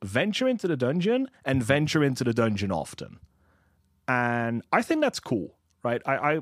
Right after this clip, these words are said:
I like that idea. Uh, but I just wanted to highlight this of, like, this is a way to take the dungeon deck. The blue one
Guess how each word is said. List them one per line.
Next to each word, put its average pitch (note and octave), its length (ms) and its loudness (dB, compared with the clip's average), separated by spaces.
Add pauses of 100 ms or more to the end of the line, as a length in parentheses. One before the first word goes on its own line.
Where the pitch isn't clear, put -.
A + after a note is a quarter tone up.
I C3 240 0 (220)
like C3+ 500 0
that A#2+ 240 0
idea. G#2+ 520 -4 (520)
Uh, A2+ 520 -2
but A#2+ 120 -4
I C#3 100 2
just D3+ 160 -2
wanted D3 200 2
to B2+ 60 -2
highlight C3 500 4
this A2+ 200 0
of, G#2+ 120 -4
like, G#2 240 -2
this C3 180 0
is D3+ 140 0
a C3 60 4
way A2+ 480 2
to A#2 140 -6
take G2+ 340 -6
the F#2 100 -4
dungeon E2+ 420 -6
deck. - 300 -14 (480)
The G#2+ 480 -2 (120)
blue C3 280 2
one F3+ 480 2